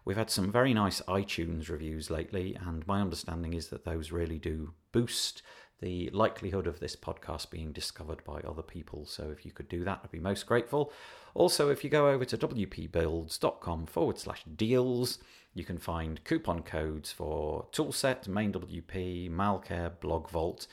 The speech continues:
and a few other plugins. Also, this week we have got Corey Mass on the podcast talking about,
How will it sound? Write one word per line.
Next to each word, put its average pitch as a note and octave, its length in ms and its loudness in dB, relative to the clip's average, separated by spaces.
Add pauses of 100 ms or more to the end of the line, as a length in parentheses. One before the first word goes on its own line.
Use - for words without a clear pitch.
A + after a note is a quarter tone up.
(220)
and D#2+ 140 -4
a - 20 -8
few D#2+ 300 -4
other E2 220 0
plugins. G3 640 4 (880)
Also, C#3 520 8 (560)
this F#3+ 340 6
week A2 440 2 (100)
we A#2 380 4 (140)
have G2+ 360 0
got - 360 2
Corey F#2+ 320 4
Mass G#2 480 0
on D2+ 540 -4 (100)
the F2+ 280 -10
podcast - 560 -6
talking E2 580 -2
about, E2 800 -4